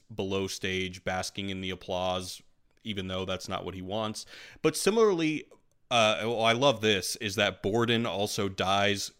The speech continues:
quote unquote, below stage because his hanging is with a, um, a tra-, a trap door, basically. But both Angier and Borden are underground, per se, 'cause Angier is stuck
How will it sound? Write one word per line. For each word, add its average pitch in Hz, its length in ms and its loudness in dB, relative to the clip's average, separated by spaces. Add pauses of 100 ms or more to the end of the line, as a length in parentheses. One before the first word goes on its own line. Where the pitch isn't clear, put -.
(100)
quote 104 240 2
unquote, 101 400 -2
below 101 360 0
stage 101 500 0
because 92 240 -2
his 90 140 -6
hanging 98 500 -4
is 90 180 -6
with 92 300 -6
a, 85 260 -4
um, 82 400 -8 (380)
a 101 80 0
tra-, - 240 -2
a 107 80 -2
trap - 360 -2
door, 92 360 0
basically. 107 760 0 (580)
But 143 320 6
both 160 360 8
Angier 139 460 2
and 113 240 2
Borden 107 320 2
are 98 220 2
underground, 92 840 -2
per 87 140 -12
se, - 440 -6
'cause 98 220 -6
Angier 117 560 0
is 104 100 2
stuck - 380 0